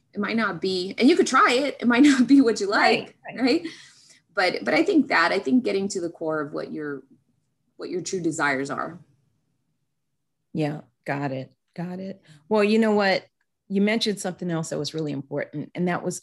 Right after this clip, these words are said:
Speaker 2: understanding your patterns.
Speaker 1: Yes.
Speaker 2: How do you go about understanding your patterns?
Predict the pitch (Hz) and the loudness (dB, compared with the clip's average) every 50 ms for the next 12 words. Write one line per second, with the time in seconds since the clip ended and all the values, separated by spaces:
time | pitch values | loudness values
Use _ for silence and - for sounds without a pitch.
0 | - - 175 190 196 190 196 196 - - - - 175 175 175 147 165 165 160 156 | -10 -6 -2 -2 0 0 0 -2 -4 -6 -4 -4 -4 -2 -2 -2 -2 -2 -2 -4
1 | 160 147 - _ _ _ _ - 156 160 156 - - - - 170 156 143 - - | -6 -8 -12 _ _ _ _ -6 -4 -4 -4 -6 -14 -20 -18 -16 -16 -14 -14 -14
2 | - - - - 170 170 - - - _ _ _ _ _ _ _ 180 180 175 165 | -14 -14 -16 -18 -20 -20 -20 -20 -20 _ _ _ _ _ _ _ -18 -16 -14 -12
3 | 156 151 143 - - - - - - - - 226 226 247 269 302 302 247 294 285 | -12 -12 -12 -12 -14 -14 -14 -16 -20 -12 -6 -4 -2 0 0 0 0 0 0 0
4 | 262 247 247 240 226 196 202 202 196 196 185 156 160 160 156 151 147 147 143 - | 2 2 0 -2 -2 -2 -2 0 0 0 0 0 -2 -2 -2 0 -2 -4 -6 -8
5 | - _ _ _ _ _ _ _ _ _ _ _ _ _ _ _ _ _ _ _ | -10 _ _ _ _ _ _ _ _ _ _ _ _ _ _ _ _ _ _ _
6 | _ _ _ _ _ _ _ _ _ _ _ _ _ _ _ _ _ _ _ _ | _ _ _ _ _ _ _ _ _ _ _ _ _ _ _ _ _ _ _ _
7 | _ _ _ _ _ - _ _ _ 208 233 269 277 294 285 - 269 240 233 226 | _ _ _ _ _ -20 _ _ _ -2 -2 0 0 -2 -2 -2 -2 0 2 2
8 | 220 208 202 202 202 208 175 170 165 160 160 160 160 - - | 2 2 0 -2 -2 -4 -4 -2 -2 -4 -4 -6 -6 -8 -12